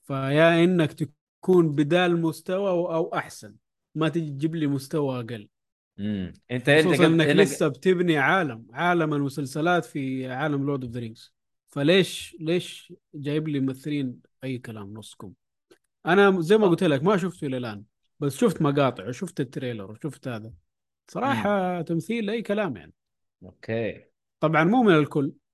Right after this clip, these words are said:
Speaker 1: على قولك لما
Speaker 2: إيه، لا، مو
Speaker 1: نتكلم
Speaker 2: من الكل.
Speaker 1: سوا. الدورز، تمام، من اللي شفته. ما أدري
Speaker 2: والله
Speaker 1: لسه
Speaker 2: دورز
Speaker 1: في
Speaker 2: رهيبين
Speaker 1: شخصيات ثانية
Speaker 2: صراحة.
Speaker 1: ما بانوا معايا.
Speaker 2: لا، لا،
Speaker 1: بس
Speaker 2: رهيبين
Speaker 1: الإلفز
Speaker 2: كانوا.
Speaker 1: صراحة ما أدري شو يبغوا صراحة.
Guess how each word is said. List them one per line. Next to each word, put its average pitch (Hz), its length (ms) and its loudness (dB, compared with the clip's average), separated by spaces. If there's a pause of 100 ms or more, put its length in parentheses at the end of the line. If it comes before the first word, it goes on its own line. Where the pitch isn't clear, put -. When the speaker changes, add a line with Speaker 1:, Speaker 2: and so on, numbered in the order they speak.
(120)
Speaker 1:
على 139 160 -2
قولك 151 460 2
لما 135 100 -2
Speaker 2:
إيه، 427 140 4
لا، - 120 8
مو 156 80 8
Speaker 1:
نتكلم 139 160 4
Speaker 2:
من 135 60 4
الكل. 113 120 0
Speaker 1:
سوا. 170 440 0
الدورز، 185 680 6 (500)
تمام، 139 340 0
من 151 140 2
اللي 160 140 4
شفته. - 320 0 (460)
ما 156 180 0
أدري 147 120 0
Speaker 2:
والله 135 180 8
Speaker 1:
لسه 113 80 0
Speaker 2:
دورز 131 280 6
Speaker 1:
في 120 60 0
Speaker 2:
رهيبين 143 220 2
Speaker 1:
شخصيات 131 140 4
ثانية 143 240 2
Speaker 2:
صراحة. 135 140 2
Speaker 1:
ما 139 100 2
بانوا 131 300 0
معايا. 123 380 -6 (480)
Speaker 2:
لا، 107 240 2
لا، 98 120 0
Speaker 1:
بس - 140 0
Speaker 2:
رهيبين 147 200 2
Speaker 1:
الإلفز 202 400 6
Speaker 2:
كانوا. - 160 -14 (520)
Speaker 1:
صراحة 143 400 -4
ما 147 200 -2
أدري 120 160 -6
شو 107 120 -14
يبغوا 90 180 -14
صراحة. 104 380 -16